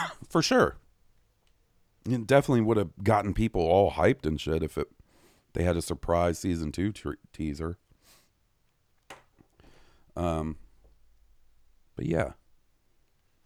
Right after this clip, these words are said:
I don't think we'll get anything from Comic-Con, but I wouldn't be surprised if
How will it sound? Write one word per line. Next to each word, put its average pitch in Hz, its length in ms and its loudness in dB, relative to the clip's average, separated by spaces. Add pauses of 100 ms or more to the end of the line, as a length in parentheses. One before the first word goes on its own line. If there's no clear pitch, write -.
I 104 60 -2
don't 190 260 4
think 196 200 2
we'll 175 100 4
get 151 120 2
anything 127 440 0 (240)
from 110 180 -2
Comic-Con, 95 640 0
but 92 120 0
I 95 80 4
wouldn't 90 380 0
be 82 100 -4
surprised 73 600 -4
if - 260 -10